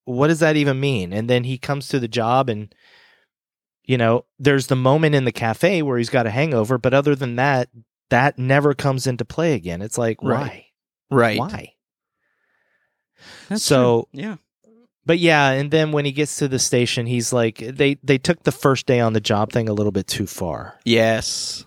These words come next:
Speaker 1: Which led to some frustrating scenes. And I was happy when he finally kind of found his footing
Speaker 2: Mm-hmm.
Speaker 1: and kind of became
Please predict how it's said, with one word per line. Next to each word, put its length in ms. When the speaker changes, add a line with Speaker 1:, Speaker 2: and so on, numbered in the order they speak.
Speaker 1:
Which 260
led 220
to 100
some 180
frustrating 680
scenes. 600
And 520
I 120
was 140
happy 560
when 200
he 120
finally 580
kind 320
of 80
found 400
his 440
footing 680
Speaker 2:
Mm-hmm. 420
Speaker 1:
and 640
kind 200
of 60
became 580